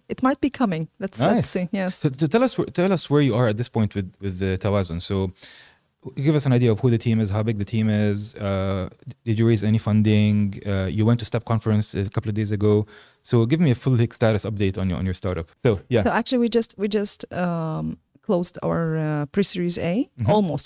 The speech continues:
Speaker 1: closed our pre-series A. We left just a little bit, um, of chance to a regional, uh, to come in, a step, and I'm, I'm still searching for the right, um, investor because it's a huge relationship,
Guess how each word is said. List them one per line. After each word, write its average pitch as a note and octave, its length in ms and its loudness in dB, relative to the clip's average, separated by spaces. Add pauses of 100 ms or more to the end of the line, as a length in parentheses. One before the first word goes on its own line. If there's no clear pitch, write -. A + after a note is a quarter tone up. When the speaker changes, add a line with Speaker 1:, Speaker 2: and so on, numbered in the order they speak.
(120)
Speaker 1:
closed - 280 -6 (140)
our E3 160 0
pre-series E3 500 -4
A. A3+ 360 -4 (120)
We F#3 220 -2
left F#3 280 -2 (200)
just - 180 -4
a E3 80 -2
little F3 340 -6
bit, - 200 -14 (140)
um, D#3 720 -6
of F3 140 -4 (100)
chance E3 440 -4 (160)
to F3 80 -2 (200)
a E3 80 -2 (120)
regional, E3 320 -2 (320)
uh, - 200 -10 (120)
to F3 180 0 (100)
come F3 220 2
in, A3 140 -2 (140)
a D#3 60 -8
step, - 300 -2 (160)
and E3 180 -2
I'm, D3+ 400 -4 (260)
I'm F3 120 0
still F3+ 240 -4
searching G3+ 460 -4 (120)
for D#3+ 200 -2
the D3 100 -4 (140)
right, - 200 -6 (180)
um, D3 680 -4
investor D#3+ 400 -4
because D#3+ 460 -4
it's - 400 -6
a - 60 -8
huge E3+ 420 -4
relationship, D#3+ 480 -6